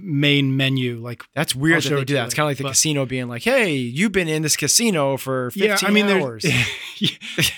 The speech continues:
Speaker 1: it's one of those things that they do it, I think, to placate everybody complaining about it,
Speaker 2: Mm.
Speaker 1: knowing that, like,
Speaker 2: It's almost like
Speaker 1: they're
Speaker 2: a
Speaker 1: still giving you the drug.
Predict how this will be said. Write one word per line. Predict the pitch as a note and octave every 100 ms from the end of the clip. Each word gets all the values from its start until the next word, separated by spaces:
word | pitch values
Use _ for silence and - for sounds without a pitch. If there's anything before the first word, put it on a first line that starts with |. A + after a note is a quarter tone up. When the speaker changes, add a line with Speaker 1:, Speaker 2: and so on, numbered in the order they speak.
| - -
Speaker 1:
it's | G#3+ G3
one | B3
of |
those | A#3+ G3+
things | F#3+ F3+
that | D#3+
they | D#3
do | E3 E3+
it, |
I | D#3+
think, | D3 C#3
to | C#3+
placate | - D3 D3 D3 C#3+ D#3
everybody | D3+ C#3+ C#3 C#3
complaining | C#3 C#3 C#3+ D3 D3+
about | D#3 D#3+
it, | D#3+ F3+
Speaker 2:
Mm. | C3+
Speaker 1:
knowing | D3+ D3+ D#3 D3+
that, | D#3
like, | D3+ C#3 -
Speaker 2:
It's | - C#3
almost | C3+ C3
like | C3
Speaker 1:
they're | E3+
Speaker 2:
a | D#3+
Speaker 1:
still | - A3+ G3+
giving | E3 D3+ D#3
you | C#3+
the | B2
drug. | C3 C3 A#2 A2+